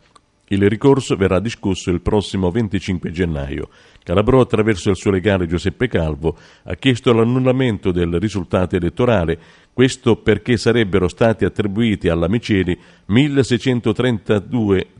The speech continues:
trentadue voti anziché milleseicentonove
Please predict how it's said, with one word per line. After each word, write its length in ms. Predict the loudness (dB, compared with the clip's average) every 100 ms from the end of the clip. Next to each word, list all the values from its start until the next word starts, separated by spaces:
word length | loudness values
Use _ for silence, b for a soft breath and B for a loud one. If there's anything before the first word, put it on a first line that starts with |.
| _
trentadue 580 | -2 -2 -2 -2 -2 -2
voti 440 | -2 -4 -4 -8 -8 _
anziché 600 | -2 -2 -2 -4 -2 -2 b b b
milleseicentonove 1400 | -2 0 0 0 0 -2 0 -2 0 0 2 0 0 -4